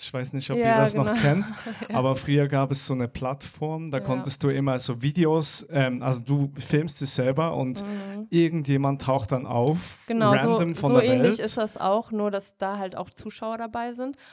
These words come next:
Speaker 1: Ja.
Speaker 2: Und du hast dann auch echt spannende Gespräche. Also ich bin da
Speaker 1: Okay.
Speaker 2: auch, ähm, ja, ich hab zum Beispiel momentan auch jemanden auf dem Herzen, das ist ein Satanist,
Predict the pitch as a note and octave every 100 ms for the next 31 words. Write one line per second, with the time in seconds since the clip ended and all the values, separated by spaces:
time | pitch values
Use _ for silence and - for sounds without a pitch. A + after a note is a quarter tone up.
0 | - C3 G#3 A3+ - B3+ G3+ - A3 -
1 | - - A3 G#3+ G#3 G3+ - F#3+ F#3 F#3
2 | F3+ F3 F#3 - G3+ G#3 F#3+ F#3+ G3 -
3 | F#3+ F#3+ F#3+ F#3+ _ - _ _ _ _
4 | - G3 F#3+ G3 G3 - - G3 G3 -
5 | F#3+ F#3+ F#3 F#3+ - G3 G3 F#3 F#3+ -
6 | G3 G3 F3+ F#3 F3+ G3 F#3+ F#3+ - F#3+
7 | F3+ F#3 F#3 F3+ F3+ - F3+ G3+ A3+ -